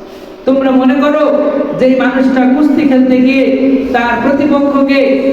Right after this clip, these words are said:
আছাড় মারতে পারে, মাথায় তুলে নিচে ফেলে দিতে পারে, পরাজিত করতে পারে, ওই মানুষটাই মনে হয় প্রকৃত বাহাদুর? না, প্রকৃত বাহাদুর হলো ওই ব্যক্তি যে রাগকে কন্ট্রোল করতে পারে, যে রাগের কাছে পরাজিত হয় না,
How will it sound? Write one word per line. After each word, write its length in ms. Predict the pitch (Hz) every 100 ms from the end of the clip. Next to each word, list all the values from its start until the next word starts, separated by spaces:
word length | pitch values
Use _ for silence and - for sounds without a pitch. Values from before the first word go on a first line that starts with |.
| -
আছাড় 420 | 214 226 285 277
মারতে 300 | 254 254 262
পারে, 520 | 262 262 262 262 262 269 -
মাথায় 400 | 226 240 269 269
তুলে 180 | 262 254
নিচে 340 | 233 254 247
ফেলে 380 | 247 - 285 285
দিতে 180 | - 269
পারে, 240 | 262 269 262 269 269 262
পরাজিত 440 | 226 277 302 302 294
করতে 340 | 285 277 262
পারে, 320 | 269 277 269 277 269 220
ওই 220 | 247 277
মানুষটাই 500 | 285 277 269 269 277
মনে 160 | 262 269
হয় 120 | 262 254
প্রকৃত 260 | 262 262 262
বাহাদুর? 480 | 247 247 262 285 - 254 - - 185
না, 220 | 233 302 - - - - -
প্রকৃত 340 | 254 269 269 262
বাহাদুর 500 | 254 247 302 302 294
হলো 280 | 262 262 262
ওই 140 | 277
ব্যক্তি 680 | 277 - 269 277 254 277 - - 165
যে 200 | 247 233 202
রাগকে 440 | 214 254 254 254 214
কন্ট্রোল 320 | 214 220 247
করতে 280 | - - 247
পারে, 300 | 214 - - - - - - -
যে 160 | 254 269
রাগের 460 | 262 247 320 240 330
কাছে 140 | 330 -
পরাজিত 380 | 311 302 302
হয় 220 | 294 254 285
না, 240 | 269